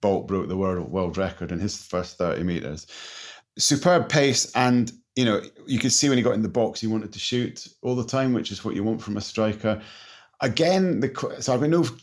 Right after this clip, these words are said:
doubts about him whatsoever. Again, it's a question of structure. He's a player that you need to be feeding balls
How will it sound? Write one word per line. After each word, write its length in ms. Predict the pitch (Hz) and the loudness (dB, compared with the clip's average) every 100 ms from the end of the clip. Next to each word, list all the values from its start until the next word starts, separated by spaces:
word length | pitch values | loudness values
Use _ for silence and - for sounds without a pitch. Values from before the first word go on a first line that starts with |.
| 104 87 | -6 2
doubts 320 | 131 135 - | 4 4 0
about 160 | 104 | 2
him 120 | 107 110 | 4 4
whatsoever. 800 | 117 - 110 120 113 104 - - | 2 2 2 2 2 0 0 -4
Again, 340 | 113 98 143 160 | -6 0 2 2
it's 160 | 127 | 0
a 60 | 117 | -6
question 400 | - 113 - 85 | -4 -4 -2 -8
of 60 | 80 | -8
structure. 580 | - 135 131 - 87 85 - - - _ | -4 -4 -4 -4 -6 -6 -20 -20 -20 _
He's 220 | 135 143 | 0 0
a 60 | 147 | -2
player 580 | - 139 113 101 90 - _ _ _ | 0 4 6 4 2 -4 _ _ _
that 360 | 101 113 101 - | 0 0 0 -2
you 140 | 104 | 2
need 220 | 113 110 | 2 0
to 80 | - | -4
be 80 | 110 | -6
feeding 480 | - 120 110 104 98 | -4 -2 0 0 0
balls 560 | 107 95 92 - - | 0 0 -4 -10 -14